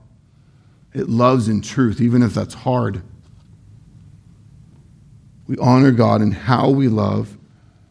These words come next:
and therefore we don't get caught up in doing or saying what people want us to say just because it makes them happy, right?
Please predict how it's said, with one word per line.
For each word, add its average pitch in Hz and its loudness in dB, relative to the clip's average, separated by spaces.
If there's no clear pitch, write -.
and 139 -2
therefore 151 4
we 131 2
don't 139 0
get 139 -4
caught 147 2
up 139 0
in 120 2
doing 135 4
or 120 -2
saying 135 2
what 131 0
people 113 0
want 120 2
us 160 0
to 113 -4
say 113 -4
just - -6
because 120 0
it 117 -4
makes 110 -4
them 98 -6
happy, 135 -2
right? 113 -2